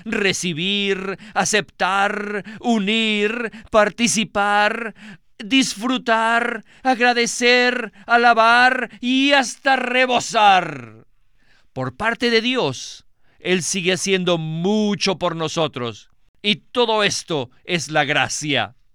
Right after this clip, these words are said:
Pero sin la fe, todo sería objetivo. La fe funciona como cámara con la cual retratamos una escena. Supongamos que usted sale a mirar unos paisajes, pero no toma fotos de lo que vio.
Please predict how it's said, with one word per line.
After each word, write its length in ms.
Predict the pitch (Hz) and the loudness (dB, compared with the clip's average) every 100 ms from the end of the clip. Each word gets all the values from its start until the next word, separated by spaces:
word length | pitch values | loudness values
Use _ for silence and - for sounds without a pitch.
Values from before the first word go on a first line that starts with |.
| _ _ _ _ _ _ | _ _ _ _ _ _
Pero 320 | - 196 170 - _ | -2 0 0 -6 _
sin 440 | 135 - - 123 120 | -16 -10 -4 -2 -2
la 140 | 131 | -4
fe, 440 | - 254 269 240 - _ _ _ _ _ | -4 -2 -2 -2 -8 _ _ _ _ _
todo 260 | - 135 131 | -6 -2 -2
sería 400 | 135 131 123 120 | -2 -2 0 0
objetivo. 840 | 120 - 117 - 123 110 98 113 _ _ _ | -2 -4 -8 -4 -4 -4 -8 -12 _ _ _
La 260 | - 156 156 | -6 -2 -2
fe 320 | - 254 240 | -2 0 0
funciona 760 | - 175 160 - 180 196 185 | 0 -4 -4 -6 -4 0 0
como 380 | - 160 147 139 | 0 -4 -4 -6
cámara 640 | - 170 135 120 123 135 - 165 | -2 -2 0 -2 0 -2 -4 -8
con 240 | 156 151 | -6 -2
la 100 | 151 | -2
cual 320 | 135 147 147 | -2 0 0
retratamos 880 | 156 156 - 170 - 127 127 139 - - | 0 -4 -2 -4 -2 -2 -2 -6 -8 -10
una 280 | 160 165 165 | -6 -2 -2
escena. 600 | 160 - 233 139 104 - _ _ _ _ - | -2 -2 -2 -2 -6 -10 _ _ _ _ -20
Supongamos 640 | - 233 214 214 233 233 - | -8 -6 -2 0 0 0 -4
que 80 | |
usted 180 | 208 202 | -4 -4
sale 320 | 185 196 185 | -2 -2 -2
a 60 | 170 | -2
mirar 260 | 156 156 160 | -2 -4 -4
unos 240 | 160 - | -6 -4
paisajes, 640 | 156 143 131 110 131 131 - _ _ _ _ | -4 -2 -4 -4 -6 -10 -14 _ _ _ _
pero 320 | 165 165 175 _ | -2 0 -2 _
no 280 | 165 185 220 | -6 -2 0
toma 300 | 233 208 185 | 0 0 0
fotos 420 | - 214 175 151 | -2 -4 -2 -2
de 140 | 156 | 0
lo 80 | 147 | -2
que 160 | 147 151 | -2 -6
vio. 580 | 196 247 156 98 123 | -6 -6 -6 -8 -12